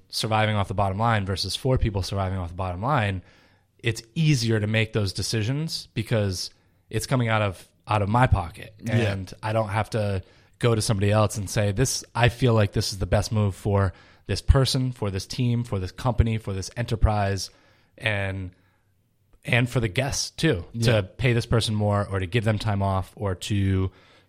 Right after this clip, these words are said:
Speaker 1: give them this bit, you know, benefit or pay them more, what, whatever it is. It's an, it's easier to do, a,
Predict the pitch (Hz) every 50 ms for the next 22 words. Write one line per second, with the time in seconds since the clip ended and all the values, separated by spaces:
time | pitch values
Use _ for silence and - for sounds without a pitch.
0 | _ _ - 113 110 98 113 107 101 104 101 101 - - - - _ _ - 123
1 | - - - _ - - 107 95 92 87 _ _ - - 107 104 104 101 - 110
2 | 104 98 98 95 - - 107 104 101 98 95 95 95 95 95 90 - - - -
3 | _ _ _ _ _ _ _ _ - - - 127 107 104 107 98 95 98 95 101
4 | 113 120 147 - - - 104 110 113 123 101 98 92 90 113 131 107 92 82 -
5 | - - - - - 113 - - 120 98 - _ - 117 110 - - _ - 123
6 | 131 131 113 107 110 107 95 - - 95 85 95 98 98 104 120 147 139 - -
7 | _ _ _ _ _ _ _ _ _ _ _ _ _ _ _ - - 104 95